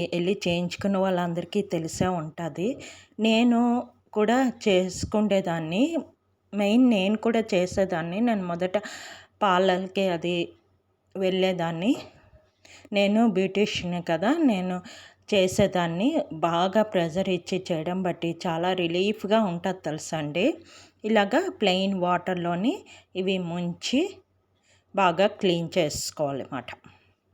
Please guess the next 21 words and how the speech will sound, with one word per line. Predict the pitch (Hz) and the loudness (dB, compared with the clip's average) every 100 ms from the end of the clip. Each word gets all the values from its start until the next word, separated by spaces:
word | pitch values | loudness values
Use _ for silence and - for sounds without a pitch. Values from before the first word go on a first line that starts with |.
| _ _ _ _ _ _ _ _ _ _ _ _ _ _ _ - - _ | _ _ _ _ _ _ _ _ _ _ _ _ _ _ _ -20 -20 _
మసాజ్ | 190 170 - 202 175 | -2 -2 2 2 2
క్రీమ్ | - 175 170 | -4 -4 -4
అయిపోయిన | 160 151 160 156 | -4 -6 -6 -8
తర్వాత, | 143 143 - 196 | -10 -10 -8 -4
ఇక్కడ | 208 - 240 | -4 0 2
నేను | 294 233 185 | 4 4 2
Nivea | 180 180 185 240 233 | 0 0 2 4 4
జెల్ | 226 180 180 240 | 4 2 4 2
ఉంది | 226 170 | 2 0
కదా | 170 156 175 | -2 -2 0
నా | 233 202 | 2 2
దగ్గర, | 160 147 180 302 | -2 -4 -2 0
అదైతే | - 160 170 165 240 | 0 2 2 2 0
అప్లై | 254 - 165 175 | 0 0 -2 -4
చేస్తున్నాను. | 165 151 147 - 165 147 139 - - - - - | -2 -4 -4 -8 -8 -8 -8 -12 -18 -20 -14 -6
ఇదే | 202 196 185 | 2 4 4
అప్లై | 165 180 202 | 0 0 0
చేయడం | 196 180 170 170 | 0 -2 -2 -4
బట్టి | 160 175 - 480 320 | -6 -6 -4 -4 0
మనకి | 254 233 226 | 0 2 0
మాయిశ్చరైజర్, | 214 170 165 165 - 180 165 165 | 0 0 -2 -4 -4 -2 -2 -6